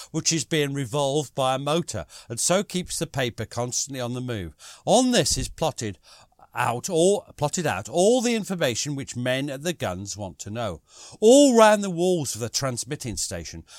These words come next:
are the different electrical instruments for sending the information up to the guns,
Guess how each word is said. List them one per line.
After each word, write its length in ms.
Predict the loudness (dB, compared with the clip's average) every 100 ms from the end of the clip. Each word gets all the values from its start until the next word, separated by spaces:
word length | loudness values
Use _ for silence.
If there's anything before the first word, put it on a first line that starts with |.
| -6
are 100 | -2
the 100 | -2
different 540 | 0 -2 0 -4 -4 -6
electrical 680 | -4 -2 -4 -6 -8 -6 -6
instruments 580 | -6 -6 -8 -10 -12
for 160 | -12 -4
sending 460 | -2 0 -2 -4 -4
the 140 | -4
information 560 | -6 -8 -10 -10 -10 -12
up 120 | -12
to 100 | -10
the 120 | -10
guns, 480 | -6 -6 -6 -8 -14